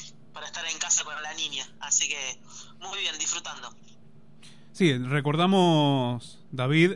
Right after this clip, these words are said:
Speaker 2: este, Nahuel también, que bueno, cuando tuvimos la posibilidad de, de charlar, cuando arrancaba Finta, fue la primera nota dos mil veinte que hice a Nahuel Vinci Guerra.
Speaker 1: Mirá,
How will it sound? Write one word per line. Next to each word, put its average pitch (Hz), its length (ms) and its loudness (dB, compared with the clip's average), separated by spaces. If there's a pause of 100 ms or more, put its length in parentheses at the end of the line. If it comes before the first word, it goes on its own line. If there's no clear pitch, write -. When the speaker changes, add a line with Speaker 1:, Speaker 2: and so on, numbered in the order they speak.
Speaker 2:
este, 139 260 -4
Nahuel 151 280 2
también, 160 240 2
que 156 60 2
bueno, 135 300 2 (280)
cuando 131 320 -2
tuvimos 156 260 4
la 139 100 2
posibilidad 143 400 2
de, 135 140 0
de 139 140 0
charlar, 175 280 2
cuando 147 200 2
arrancaba 139 680 2 (400)
Finta, 190 440 4
fue 247 220 6
la 214 120 6
primera 226 240 4
nota 180 600 6
dos 160 140 2
mil 202 180 2
veinte 123 500 0
que 127 100 -6
hice 110 400 -10
a 110 80 -10
Nahuel 123 380 -6
Vinci 131 300 -4
Guerra. 175 300 2
Speaker 1:
Mirá, 151 340 -10